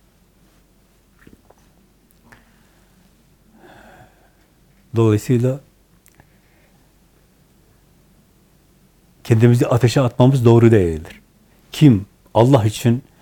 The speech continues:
bir şey yapmak istiyor, evet, hangi ibadeti yapmak istiyorsa,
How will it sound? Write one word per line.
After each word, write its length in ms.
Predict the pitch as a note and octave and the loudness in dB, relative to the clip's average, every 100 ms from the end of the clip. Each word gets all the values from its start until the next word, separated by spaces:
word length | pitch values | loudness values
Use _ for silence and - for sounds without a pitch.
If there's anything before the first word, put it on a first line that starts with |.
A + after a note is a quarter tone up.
| _ _ _ _ _ | _ _ _ _ _
bir 120 | B2 A#2+ | 0 0
şey 220 | - A#2 | 0 0
yapmak 440 | A#2 A2 A#2+ - | 0 0 -2 -4
istiyor, 380 | G#2 - A#2+ B2+ _ _ _ _ _ _ _ _ _ _ _ - | -8 -4 -4 -4 _ _ _ _ _ _ _ _ _ _ _ -20
evet, 140 | F2 - | -20 -20
hangi 440 | - A#2+ C#3 A#2+ F2+ - _ _ _ _ _ _ _ _ _ _ _ | -2 2 4 2 -6 -10 _ _ _ _ _ _ _ _ _ _ _
ibadeti 500 | A#2+ A#2 A2+ A2+ B2 | 0 2 2 0 0
yapmak 380 | A#2+ A2 B2 - | -2 0 -2 -2
istiyorsa, 560 | A2 - B2+ - C3+ | -4 -4 -4 -4 -8